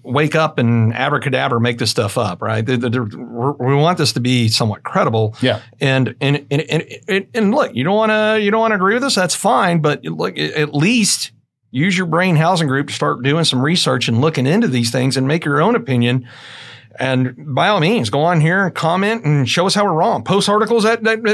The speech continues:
Speaker 1: that maybe dispute what we're
Speaker 2: It's
Speaker 1: saying.
Speaker 2: healthy to hear
Speaker 1: Yeah.
Speaker 2: other perspective. E-, even if something may be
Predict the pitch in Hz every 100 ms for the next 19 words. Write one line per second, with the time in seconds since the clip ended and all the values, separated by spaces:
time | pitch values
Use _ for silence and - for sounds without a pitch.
0 | 220 220 220 233 247 214 233 - 285 370
1 | - 143 113 107 147 156 151 117 104 120
2 | 131 123 330 123 120 113 110 127 120 110
3 | 113 127 156 190 185 110 170 131 135 147
4 | 135 113